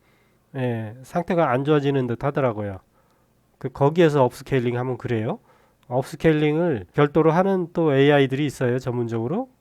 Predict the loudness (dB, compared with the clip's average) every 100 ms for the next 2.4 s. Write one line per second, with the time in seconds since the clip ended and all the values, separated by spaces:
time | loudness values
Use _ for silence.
0 | _ -6 -4 -2 0 0 0 -4 -6 -8
1 | -6 -4 -6 -2 2 4 6 4 2 0
2 | -2 -2 -6